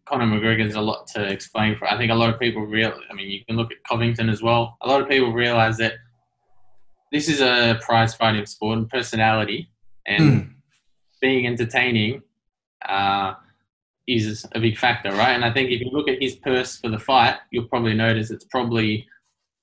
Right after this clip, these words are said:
Speaker 1: decent money compared to maybe better quality fighters. But, you know, people do like to watch him.
Speaker 2: Mm.
Speaker 1: He's, he is entertaining. And even the girlfriend thing in the crowd, like, that last fight, everyone,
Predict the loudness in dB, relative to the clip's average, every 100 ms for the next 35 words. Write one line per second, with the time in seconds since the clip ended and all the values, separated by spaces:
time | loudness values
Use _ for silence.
0 | _ _ -2 0 0 0 2 2 0 -4
1 | -4 -2 -2 -2 -6 -6 -12 _ _ _
2 | _ _ -2 2 2 2 0 0 0 -2
3 | 0 -2 -2 0 2 -2 -8 -14 _ -6
4 | -6 -6 -4 0 2 0 -2 -6 -2 0
5 | 2 2 0 -4 -4 -4 -6 -8 _ _
6 | _ 4 6 4 2 0 2 0 -4 -18
7 | -4 -2 0 0 0 -4 -10 -4 4 6
8 | 6 6 4 4 4 2 0 -2 0 0
9 | -2 0 0 2 2 0 0 _ _ _
10 | _ _ 2 4 4 2 0 4 4 2
11 | -4 -2 0 2 4 4 2 -2